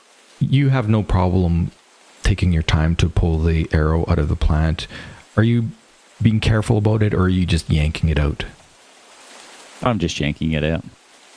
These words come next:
Speaker 1: All
Speaker 2: It's
Speaker 1: right.
Speaker 2: a dead plant. Well, I'm yanking it. I'm not. I'm yanking it out so I don't break the arrow. Like, is that what you mean by, "Am I being careful"? What do you mean?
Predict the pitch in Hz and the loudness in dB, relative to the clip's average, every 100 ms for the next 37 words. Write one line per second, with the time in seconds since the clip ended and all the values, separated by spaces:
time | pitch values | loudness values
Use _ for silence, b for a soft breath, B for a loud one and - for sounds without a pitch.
0 | - - - - - - 85 76 - - | -20 -20 -20 -20 -8 0 2 2 -2 -6
1 | - 87 78 - - 76 76 - - - | -4 -2 -4 -8 -6 -4 -4 -6 -16 -20
2 | - - - - - - - - - 113 | -20 -20 -20 -20 -20 -20 -20 -20 -4 -2
3 | 69 58 113 135 151 107 101 101 156 165 | -2 -4 -2 -2 -2 -2 -2 -2 -2 -4
4 | - - 139 143 120 95 87 85 - 85 | -4 -6 -2 -4 -4 -4 -4 -6 -6 -4
5 | 82 78 60 - 82 - 78 80 71 67 | -4 -6 -10 -8 -8 -6 -8 -8 -8 -10
6 | - - - - - - - 65 - - | -14 -20 -20 -20 -20 -20 -14 -14 -14 -20
7 | - - - - - - - - - - | -20 -20 -20 -20 -20 -20 -20 -20 -20 -10
8 | 104 104 123 113 123 117 107 107 - 113 | -4 -2 -2 -2 -4 0 -2 -2 -4 -2
9 | 104 101 101 98 - 101 92 110 110 _ | -2 -2 -2 -4 -4 -6 -4 -6 -6 _
10 | _ 101 95 98 90 90 | _ -2 -2 -2 -2 -4